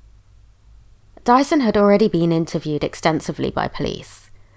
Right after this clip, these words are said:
but until this point he had denied any involvement in Joanne's disappearance, keeping up his act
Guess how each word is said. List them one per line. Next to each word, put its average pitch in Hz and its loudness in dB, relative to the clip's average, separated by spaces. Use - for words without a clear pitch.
but 196 -4
until 247 4
this 214 2
point - -4
he 185 -2
had 185 0
denied 175 2
any 185 2
involvement 143 -4
in 165 -6
Joanne's 147 -4
disappearance, - -6
keeping 196 -2
up 196 2
his 170 -2
act - -2